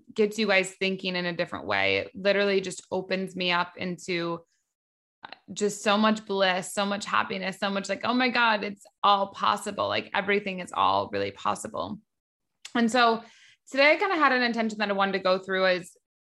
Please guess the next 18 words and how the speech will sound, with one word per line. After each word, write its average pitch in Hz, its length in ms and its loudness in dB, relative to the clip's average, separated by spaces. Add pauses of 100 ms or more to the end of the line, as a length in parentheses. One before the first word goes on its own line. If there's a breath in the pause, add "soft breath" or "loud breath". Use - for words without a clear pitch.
(1120)
just 240 300 0
my 226 140 2
life, 180 460 4
I 175 80 -2
guess, 170 240 -4
the 165 80 -20
past 170 340 0
kinda 180 180 0
week 170 200 -6
and 165 100 -2
a 160 40 0
half. 165 400 0
It 170 60 -4
was 165 240 -6
kind 196 260 -4
of 190 120 0
a 185 60 -2
crazy, 180 840 -2